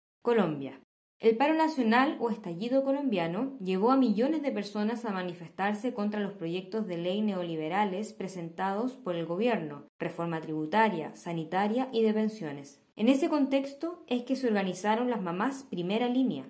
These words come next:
para dar respuesta a la represión de la policía hacia el pueblo. Son mujeres entre diecinueve y cuarenta años de edad, como detalla el diario colombiano El Espectador, que cuidaban a sus hijos y los ajenos en el desarrollo de las protestas.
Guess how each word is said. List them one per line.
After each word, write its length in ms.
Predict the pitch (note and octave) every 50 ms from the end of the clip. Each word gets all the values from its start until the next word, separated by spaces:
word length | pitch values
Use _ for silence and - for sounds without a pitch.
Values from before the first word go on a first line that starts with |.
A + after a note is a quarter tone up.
| - -
para 180 | _ F#3 F3+ F3+
dar 200 | F#3 F#3 F3+ F#3
respuesta 460 | E3+ - - - G#3 A3 A3 - C#4
a 20 | B3
la 100 | A3 G3+
represión 460 | F#3+ E3+ D#3+ D#3+ - - B3 C4+ C#4+
de 80 | D4+
la 100 | D4 C#4+
policía 540 | C#4+ C4 A#3+ A#3+ A3 - - B3 B3+ C#4+ D4+
hacia 240 | - B3+ - - C4+
el 80 | C4 C4+
pueblo. 500 | B3+ G3 D#3+ D3 C#3+ C#3 C3+ C3+ C3+ - _ _ _ _ _ -
Son 120 | G#3 G#3
mujeres 640 | G#3 G#3 G3+ G#3 - G#3 G#3 G#3+ A#3+ C#4+ C#4 - - -
entre 440 | G#3+ G3 F#3+ - F#3+ G3+ G3+ G3+ F#3+
diecinueve 600 | F3+ F3 E3+ - - E3 E3 F3 G3 A3 B3 A#3+ G3+
y 60 | E3+
cuarenta 420 | E3 D#3+ D#3+ E3+ F#3 F#3 F3+ F3+ F3
años 260 | F3 F3+ F3+ F3+ E3+
de 80 | D#3+
edad, 300 | D#3 D#3 D3+ E3 G3+ G#3+ -
como 220 | - G#3+ F#3+ F3+ E3+
detalla 440 | E3+ E3 E3 F3+ F3 F3+ F3 F3
el 100 | E3+ D#3+
diario 300 | D3+ E3+ E3+ F3 F#3+ F#3
colombiano 640 | F#3 F3 E3+ E3 D#3+ D#3+ D#3+ D#3+ E3 E3+ F#3 G3 -
El 100 | F3+ D#3+
Espectador, 680 | C#3+ - - D#3 D3+ - D3+ D3 D3 D3 D3+ E3+ - -
que 140 | - A3 A3
cuidaban 600 | A3+ A3+ A3 G#3 A3+ A#3 B3 C4+ D4 D#4 D#4 -
a 80 | G3+ E3
sus 260 | - E3+ - - B3
hijos 420 | C#4 C#4+ C4+ - E3+ G3+ G#3+ G#3+
y 80 | G#3+ D#3
los 180 | D3 D3 -
ajenos 580 | D#3 D3+ - - A3+ G#3+ F#3 F3+ A3 B3+ - -
en 140 | - A#3 B3
el 80 | B3 B3
desarrollo 500 | B3 A3+ - A#3 G#3 G3 G#3 G#3 A3 A#3
de 80 | A#3
las 120 | A#3 A3+ G#3+
protestas. 720 | - - G#3+ G#3+ - - - - - - - - - _